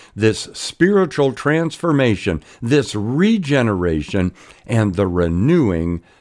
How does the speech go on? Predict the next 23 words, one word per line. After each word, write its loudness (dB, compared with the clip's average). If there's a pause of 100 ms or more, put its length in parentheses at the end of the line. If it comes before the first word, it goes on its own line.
(140)
by -2 (220)
the -2
Holy -2
Spirit. -2 (800)
Keep -4
that 2
in 2
mind. -2 (580)
Remind 2
ourselves 0
again 0
and 0
again, 0
it's -2
not 0
by 2
any 0
works 0
of 0
righteousness -2
that -2
we've 0
done, 0